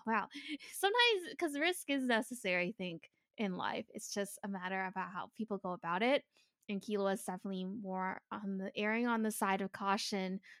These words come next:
to the point where it is detrimental,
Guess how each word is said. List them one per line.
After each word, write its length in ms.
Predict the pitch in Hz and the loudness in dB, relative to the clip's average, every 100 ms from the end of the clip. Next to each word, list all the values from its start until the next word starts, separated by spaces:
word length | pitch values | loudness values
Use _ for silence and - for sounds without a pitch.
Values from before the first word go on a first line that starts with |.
| - | 0
to 120 | 214 | 4
the 120 | 202 | 4
point 360 | 196 202 190 - | 2 -2 -2 -2
where 160 | 185 | -2
it 340 | 180 - 185 180 | -2 -2 -2 0
is 400 | 180 180 180 - _ _ _ _ _ _ _ _ _ _ - | 0 -2 -4 -10 _ _ _ _ _ _ _ _ _ _ 0
detrimental, 960 | 196 185 233 185 165 185 226 240 262 | 0 2 0 -2 -4 -2 2 2 2